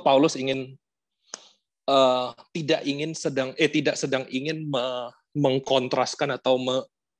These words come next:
me-, mem-, mempertentangkan dua hal ini ya. Dari ayat tiga satu dan tiga enam kita bisa melihat bahwa di situ Paulus ingin mengatakan bahwa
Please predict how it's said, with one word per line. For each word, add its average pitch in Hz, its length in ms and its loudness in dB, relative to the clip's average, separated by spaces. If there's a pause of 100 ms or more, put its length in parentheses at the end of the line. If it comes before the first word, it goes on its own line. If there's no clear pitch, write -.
(120)
me-, 127 480 -2
mem-, 139 400 -2
mempertentangkan 135 1040 -2
dua 117 160 -6
hal 113 160 -6
ini 110 320 -10
ya. 117 160 -6 (1700)
Dari 123 480 4
ayat 127 240 4
tiga 123 240 -2
satu 160 400 -4
dan 113 160 -4
tiga 120 400 -2
enam 113 320 -4
kita 113 160 -6
bisa 113 240 -2
melihat 107 400 -4
bahwa 120 320 0
di 113 80 -10
situ - 240 -4
Paulus 117 400 -4
ingin 113 160 -12
mengatakan 110 400 -6
bahwa 135 320 0